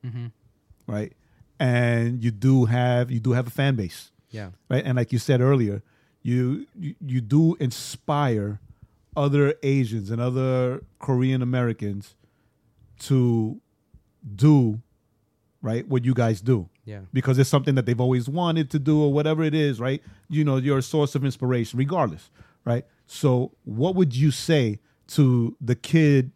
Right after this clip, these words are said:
Speaker 2: coming up,
Speaker 1: Mm-hmm.
Speaker 2: right, who sees you as, like, a source of inspiration and say, "Wow, you know, Sam Ock, it's like he's, he grew up just like me, and he's following his, his passion,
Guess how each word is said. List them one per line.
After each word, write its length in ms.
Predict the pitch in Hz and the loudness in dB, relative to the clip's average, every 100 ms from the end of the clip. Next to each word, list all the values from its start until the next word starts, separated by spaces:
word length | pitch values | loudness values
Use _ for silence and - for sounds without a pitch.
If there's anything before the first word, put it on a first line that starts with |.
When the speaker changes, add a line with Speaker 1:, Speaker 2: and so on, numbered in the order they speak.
| _ - | _ -2
Speaker 2:
coming 300 | 156 147 135 | 0 2 4
up, 280 | 139 - _ _ _ _ _ 127 | 4 2 _ _ _ _ _ -12
Speaker 1:
Mm-hmm. 240 | 117 117 | -8 -2
Speaker 2:
right, 260 | 120 123 _ _ _ | -2 -2 _ _ _
who 180 | - 143 | -2 0
sees 720 | - - 170 151 147 147 127 - | 0 -2 2 4 4 2 -2 -8
you 580 | 123 165 165 127 123 - | 0 4 4 4 0 -2
as, 240 | 131 123 113 | -2 -2 -2
like, 220 | 120 110 | -4 -4
a 80 | 117 | -8
source 400 | - 135 131 127 | -4 -2 -2 -2
of 80 | |
inspiration 520 | 127 - 120 131 127 123 | -4 -4 -4 -4 -4 -8
and 60 | |
say, 100 | 120 | -8
"Wow, 340 | 107 131 110 - _ - | -4 -4 -4 -8 _ -4
you 100 | 131 | 0
know, 300 | 131 120 110 - | 2 0 -4 -10
Sam 380 | - - 135 127 | -18 -4 0 0
Ock, 320 | 135 131 - _ _ _ _ | 2 0 -2 _ _ _ _
it's 160 | - 135 | -14 -10
like 160 | 104 | -12
he's, 220 | - 120 - _ - - _ _ | -10 -10 -10 _ -20 -20 _ _
he 120 | 120 | -10
grew 240 | 117 139 | 0 2
up 100 | 143 | 2
just 240 | 95 139 - | 0 -2 2
like 220 | 139 123 | 0 2
me, 320 | 151 139 101 _ _ _ _ | 2 2 0 _ _ _ _
and 500 | 139 127 123 120 135 _ | -2 0 0 0 -4 _
he's 460 | - 147 147 113 - - - - _ _ | -8 0 0 0 -8 -20 -20 -20 _ _
following 480 | 143 127 135 131 127 | -4 -2 0 0 0
his, 360 | 123 117 107 - | 0 0 -2 -2
his 200 | 131 - | -2 -2
passion, 500 | 123 131 127 98 | -2 -2 -2 -6